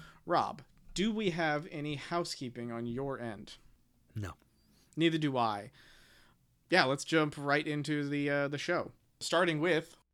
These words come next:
Speaker 2: Chapter thirteen, The Last Run.
Speaker 1: Summary. The party fights more trolls.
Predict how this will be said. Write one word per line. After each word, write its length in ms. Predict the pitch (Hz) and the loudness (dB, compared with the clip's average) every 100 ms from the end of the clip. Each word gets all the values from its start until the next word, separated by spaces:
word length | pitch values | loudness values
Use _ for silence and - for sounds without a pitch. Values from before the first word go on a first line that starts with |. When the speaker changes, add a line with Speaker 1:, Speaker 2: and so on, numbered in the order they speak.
| _ | _
Speaker 2:
Chapter 340 | - 190 165 | 6 8 8
thirteen, 580 | 135 175 - - 156 156 | 6 4 4 2 4 4
The 120 | 101 | 2
Last 380 | 90 87 87 - 104 | 2 2 2 -2 -6
Run. 480 | 67 71 62 62 - - - _ _ _ _ _ _ _ _ | -8 -8 -8 -14 -16 -18 -20 _ _ _ _ _ _ _ _
Speaker 1:
Summary. 560 | - - 180 151 123 117 - _ _ _ _ _ _ _ _ | -4 4 6 6 4 -2 -10 _ _ _ _ _ _ _ _
The 80 | - | -8
party 280 | - 285 226 | 8 10 10
fights 300 | - 175 180 | 8 6 8
more 160 | 202 190 | 4 4
trolls. 480 | - 131 104 - | 4 2 0 -6